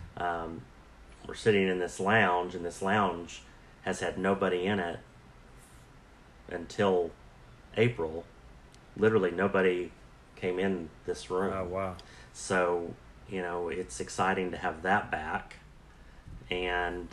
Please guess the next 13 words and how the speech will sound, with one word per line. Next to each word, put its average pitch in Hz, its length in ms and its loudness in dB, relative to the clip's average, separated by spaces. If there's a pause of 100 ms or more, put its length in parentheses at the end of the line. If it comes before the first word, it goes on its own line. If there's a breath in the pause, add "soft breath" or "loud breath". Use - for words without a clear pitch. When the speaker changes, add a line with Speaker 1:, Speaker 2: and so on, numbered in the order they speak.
Speaker 1:
so 85 280 -4
that's 92 360 -4
really 92 280 2
good 82 220 -2
news. 80 540 -10 (680 soft breath)
And, 90 720 0 (2750)
you 117 80 -6
know, 107 140 -2
there's, 110 280 -2
there's 110 320 -2
a 117 60 -2
lot 123 300 2
of 110 60 0